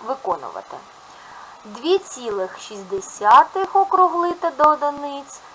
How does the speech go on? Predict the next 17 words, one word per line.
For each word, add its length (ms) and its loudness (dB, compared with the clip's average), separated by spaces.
дві 300 -14
цілих 420 -4
дев'ятнадцять 1080 -4
сотих, 440 2
далі 500 10
п'ятсот 720 8
шість 640 -14
цілих 500 -6
чотириста 640 -8
сорок 380 -4
чотири 480 -8
тисячних 640 -8
і 260 -14
чотири 500 -6
тисячі 760 -10
п'ятдесят 800 6
шість 520 -12